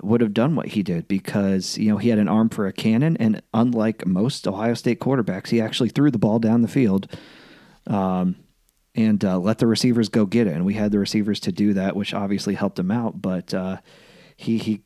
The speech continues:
he got us that three-game stretch, blew out Wisconsin, and got us a national championship. So, you know, while his overall stats aren't great either, kinda really similar, actually, um, to that Craig Krenzel season. Um,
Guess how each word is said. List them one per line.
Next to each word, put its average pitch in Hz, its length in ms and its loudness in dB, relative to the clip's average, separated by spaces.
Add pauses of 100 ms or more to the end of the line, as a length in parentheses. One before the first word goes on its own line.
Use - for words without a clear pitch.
he - 160 -6
got 117 340 0
us - 340 -4 (460)
that 117 160 -6
three-game 123 400 0
stretch, - 340 -2
blew 117 180 2
out 117 120 0
Wisconsin, 120 500 -2
and 104 140 0
got 110 180 0
us 110 140 -6
a - 20 0
national 107 380 -2
championship. - 720 -10
So, 92 340 -10 (540)
you 113 160 -6
know, 104 100 -4
while 107 220 -6
his 104 320 -8
overall 113 260 -4
stats 110 400 -6
aren't 98 160 -6
great 101 240 -2
either, 120 260 0
kinda 120 300 -4
really 113 240 -2
similar, 104 640 -6
actually, 101 500 -10 (800)
um, 95 440 -10 (440)
to 113 140 -6
that 101 260 -10
Craig 107 200 -6
Krenzel 107 360 -4
season. 92 480 -8 (480)
Um, 92 500 -8